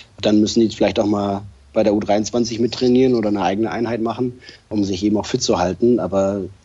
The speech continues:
das ist, glaub ich, auch klar geworden in den letzten Wochen schon, das Schicksal von Spielern, die so weit hinten dran sind, dass sie nicht mal in der B elf zum Zuge kommen,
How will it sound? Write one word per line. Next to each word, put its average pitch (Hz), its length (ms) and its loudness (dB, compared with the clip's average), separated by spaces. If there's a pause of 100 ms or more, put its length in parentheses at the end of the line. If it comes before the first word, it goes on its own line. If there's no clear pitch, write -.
(160)
das 98 220 -2
ist, 110 160 -2
glaub 107 180 2
ich, - 140 -6
auch 110 180 0
klar 110 300 2
geworden 113 400 2
in 113 60 2
den 110 100 2
letzten 110 300 -2
Wochen 110 220 -2
schon, 107 280 -6 (460)
das - 500 -2 (220)
Schicksal 127 500 2
von 107 240 -2
Spielern, 117 460 0
die 101 120 -4
so 127 180 0
weit 147 160 0
hinten 113 220 0
dran 117 300 -2
sind, 131 260 -2
dass 107 180 -4
sie 107 280 -2 (760)
nicht 123 160 0
mal 139 120 2
in 127 80 4
der 123 100 2
B 170 160 2
elf 117 260 -2
zum 123 160 -8
Zuge 131 300 -4
kommen, 127 440 -4